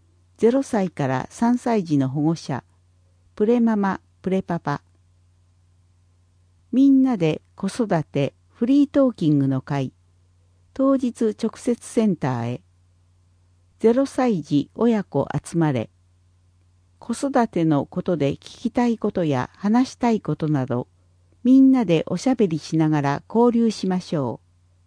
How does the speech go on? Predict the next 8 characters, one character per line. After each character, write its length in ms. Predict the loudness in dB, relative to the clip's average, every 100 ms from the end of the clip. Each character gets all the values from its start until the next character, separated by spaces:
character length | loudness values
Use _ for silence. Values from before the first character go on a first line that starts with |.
| _ _ _ _ _ -2
う。 40 |
日 280 | 0 0 -6
時、 240 | -4 -6 -6 _ _ _ _ _ -4
十 280 | 0 0
八 320 | -2 -4 -2 0
日 520 | 0 -4 -6 -6 -6
水 320 | -6 -4 -2
曜、 320 | 0 -2 -2